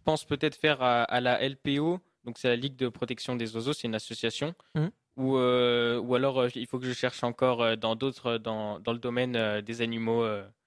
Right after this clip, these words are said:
Speaker 1: comme ça.
Speaker 2: Ok. Alors, euh, les photos, donc on en a parlé tout à l'heure que tu disais qu'on t'a surtout pris, bah, à Pontarlier, dans, au bord du Doubs, notamment. C'est le bord du Doubs, c'est ça ?
Speaker 1: Oui.
Speaker 2: C'est ça, au bord du Doubs.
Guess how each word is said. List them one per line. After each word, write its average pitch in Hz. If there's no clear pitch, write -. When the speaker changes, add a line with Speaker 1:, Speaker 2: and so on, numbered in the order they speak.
Speaker 1:
comme 107
ça. -
Speaker 2:
Ok. 175
Alors, 185
euh, 190
les 196
photos, 277
donc 214
on 202
en 196
a 190
parlé 208
tout -
à -
l'heure 208
que -
tu 160
disais 156
qu'on 160
t'a 156
surtout 170
pris, 190
bah, 147
à 156
Pontarlier, 165
dans, 151
au 151
bord 151
du 151
Doubs, 175
notamment. 156
C'est -
le 165
bord 156
du 156
Doubs, 208
c'est 165
ça ? 185
Speaker 1:
Oui. 139
Speaker 2:
C'est -
ça, 151
au 143
bord 151
du 156
Doubs. 208